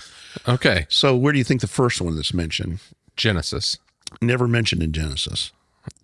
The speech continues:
Speaker 1: Uh,
Speaker 2: So what are the two books you think is, where
Speaker 1: okay.
Speaker 2: it's mentioned?
Speaker 1: Job.
Speaker 2: Job, for sure.
Speaker 1: Okay, Job for sure.
Speaker 2: And in fact, two chapters of Job, Job chapters one and two. The majority of the uses of the Satan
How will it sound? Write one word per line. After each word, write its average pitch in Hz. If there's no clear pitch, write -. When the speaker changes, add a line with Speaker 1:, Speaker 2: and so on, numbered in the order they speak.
Speaker 1:
Uh, 92
Speaker 2:
So -
what 135
are -
the 110
two 139
books 113
you 92
think 120
is, 90
where 113
Speaker 1:
okay. 101
Speaker 2:
it's 85
mentioned? 92
Speaker 1:
Job. 110
Speaker 2:
Job, 127
for 160
sure. 107
Speaker 1:
Okay, 85
Job 95
for 139
sure. 82
Speaker 2:
And 143
in 131
fact, 135
two -
chapters 139
of 87
Job, 90
Job 117
chapters 123
one 123
and 120
two. 98
The 101
majority 143
of 135
the 117
uses 123
of 107
the 101
Satan 95